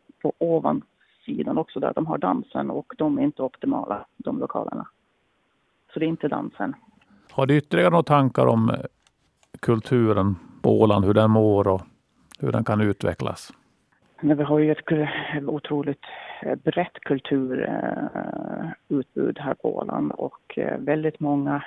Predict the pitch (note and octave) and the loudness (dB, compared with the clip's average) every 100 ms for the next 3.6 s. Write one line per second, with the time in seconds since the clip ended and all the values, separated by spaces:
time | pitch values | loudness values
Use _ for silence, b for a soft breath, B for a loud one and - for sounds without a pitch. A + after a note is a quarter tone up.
0 | - D3+ C3+ C3+ C#3 - - - A1 A1 | -10 -10 -8 -6 -6 -6 -8 -8 -10 -10
1 | - - - - - - - - - - | -10 -10 -8 -8 -10 -6 -6 -6 -10 -10
2 | - - - - - G3+ F#3 F#3 F3+ F3 | -10 -10 -16 -16 -4 -2 0 2 2 2
3 | D#3+ D#3+ D3 D3 D3 D#3+ | -2 -2 -2 0 0 -2